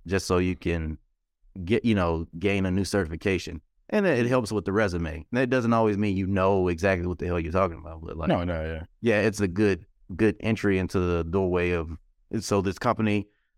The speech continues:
Speaker 1: has been looking for this certain type of person, and you happen to have the certifications and everything else to go behind it. And they're like, "Okay, look, we'll give you a try." You know, but that doesn't mean when you walk in the door, you understand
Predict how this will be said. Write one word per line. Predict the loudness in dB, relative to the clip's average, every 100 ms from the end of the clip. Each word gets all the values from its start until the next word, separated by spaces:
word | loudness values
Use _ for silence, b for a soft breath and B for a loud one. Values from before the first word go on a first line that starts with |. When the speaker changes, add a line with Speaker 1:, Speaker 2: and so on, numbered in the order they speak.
| _
Speaker 1:
has | -2
been | 0 2
looking | 0 0
for | 2 4 4
this | 2
certain | 0 0
type | 0 -2
of | -2
person, | -2 -2 -4 -10 _ _ _ -6
and | -2 0 0
you | 2
happen | 0 0
to |
have | 0 0
the | 2
certifications | 0 0 -2 0 0 0 0 0 -2
and | -2 0
everything | 0 0 0
else | 2 0 -2
to |
go | -2 -2
behind | 0 0 2 0
it. |
And | -2
they're | 0
like, | 0
"Okay, | 0 0 2
look, | 2
we'll | 0
give | 0 0
you | 0
a |
try." | 0 0 -2 -8 _ _ _ -8
You | -2 0
know, | 0 0
but | 0
that | 0
doesn't | 2 0 2
mean | 2
when | 2
you | 2
walk | 2
in | 2
the | 2
door, | 2
you | 2 2
understand | -2 -2 0 0